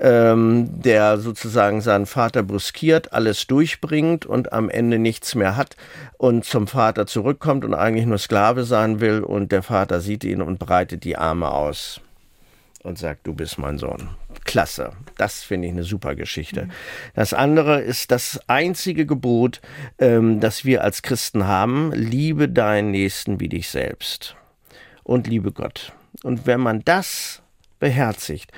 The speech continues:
Speaker 1: dann hat man eigentlich einen Kompass im Leben, mit dem man leben kann. Übrigens, es heißt nicht nur, „Liebe deinen Nächsten“. Es heißt, „Liebe deinen Nächsten wie dich selbst.“
Speaker 2: Das vergessen viele.
Speaker 1: Wie dich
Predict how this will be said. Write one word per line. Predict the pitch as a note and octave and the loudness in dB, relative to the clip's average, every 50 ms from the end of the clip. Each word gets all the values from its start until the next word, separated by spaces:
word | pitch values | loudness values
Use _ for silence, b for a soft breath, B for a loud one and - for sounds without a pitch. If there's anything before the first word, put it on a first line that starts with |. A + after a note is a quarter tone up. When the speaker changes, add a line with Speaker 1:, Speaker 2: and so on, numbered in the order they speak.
| B B B A#2+ B B | B B B -20 B B
Speaker 1:
dann | - A#2+ A#2+ B2+ | 0 0 2 0
hat | C3 C3 - | -2 -2 0
man | C3+ B2 A2+ | 0 0 0
eigentlich | D2+ G2+ A2+ A2 A#2+ A#2 | 0 -2 -2 -2 -2 -4
einen | C3 A#2+ | -4 -4
Kompass | - - D#3 A2+ - A2 G#2+ - | -4 -2 -4 -2 -2 -2 -4 -2
im | B2 G#2+ G2 | -4 -4 -2
Leben, | F#2+ F#2+ F#2+ F#2 G2 G2 | -2 -2 0 0 0 0
mit | G2 G2 - | -2 -2 -2
dem | G2+ F#2+ | -2 -2
man | F#2 G2 G2+ | 0 0 0
leben | G2 F#2 D#2+ D#2 D#2 | -2 -2 -2 -4 -6
kann. | D#2 - C#2+ E2 | -6 -6 -8 -4
Übrigens, | - C#3+ C#3+ - - C3+ G#2+ G#2 G2 - - | -2 -2 -2 -2 -2 -2 -2 -2 -4 -4 -4
es | B2 E2 - - | -6 -6 -4 -2
heißt | B2 G#2 G#2+ - - | -2 -2 -2 -2 -4
nicht | C#3 C#3+ - - | -6 -6 -2 -2
nur, | C#3 C3 | 0 0
„Liebe | B2+ A#2+ C#3+ C#3+ B2 B2+ | 0 0 0 0 0 0
deinen | A#2 B2+ A2 G#2+ A#2 | 0 0 0 0 0
Nächsten“. | C3 C3 A#2+ - - - - B1+ - G#2+ - _ B B B B B B B B B | -2 -2 -4 -6 -8 -10 -10 -10 -10 -12 -16 _ B B B B B B B B B
Es | - G#2+ - - | -12 -10 -4 -2
heißt, | G2+ F#2 - - | -2 -4 -4 -6
„Liebe | B2+ A#2+ A#2+ A2+ A#2 | -6 -6 -4 -4 -2
deinen | G#2 G#2+ G2 F#2+ F#2 F#2+ | -2 -2 -2 -2 -2 -4
Nächsten | G2 F#2 F2 - - F#2+ F2+ F2+ - b b b b b b | -4 -4 -6 -8 -8 -6 -6 -8 -8 b b b b b b
wie | - F#2+ F#2 F#2+ G#2+ G#2 G2 F#2+ F#2 - - _ _ _ _ _ _ | -10 -10 -6 -2 0 0 0 0 -2 -6 -10 _ _ _ _ _ _
dich | - G2+ G2+ G2+ F2+ - - - - - - _ _ _ _ _ | -16 -6 -4 -4 -4 -4 -6 -10 -14 -18 -20 _ _ _ _ _
selbst.“ | G2+ F#2 F2+ G2+ A2+ G#2+ F#2 - - - - - | -10 -8 -6 -4 -4 -4 -4 -6 -8 -8 -8 -8
Speaker 2:
Das | E3+ - - | -6 -6 -6
vergessen | - F3 - G3+ F#3+ - - G3 G3 | -8 -8 -8 -8 -10 -6 -6 -6 -8
viele. | - - - - F3 F#3 - B B B B B B B B _ | -8 -10 -12 -10 -10 -12 -12 B B B B B B B B _
Speaker 1:
Wie | - G2 F2+ F#2+ G2 F#2+ F#2 F2 F#2+ F2 A2 - - - - | -14 -8 -6 -4 -2 -2 -2 -4 -6 -10 -12 -14 -16 -10 -6
dich | - D#2+ D#2 - - - - | -6 -6 -6 -6 -12 -18 -20